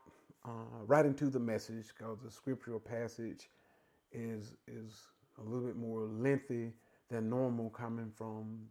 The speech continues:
First Corinthians chapter twelve, verses twelve through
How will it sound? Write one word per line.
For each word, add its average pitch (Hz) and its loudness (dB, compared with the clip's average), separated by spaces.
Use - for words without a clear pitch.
First 139 2
Corinthians 135 -2
chapter 120 0
twelve, 110 -2
verses 117 -2
twelve 127 -2
through 113 0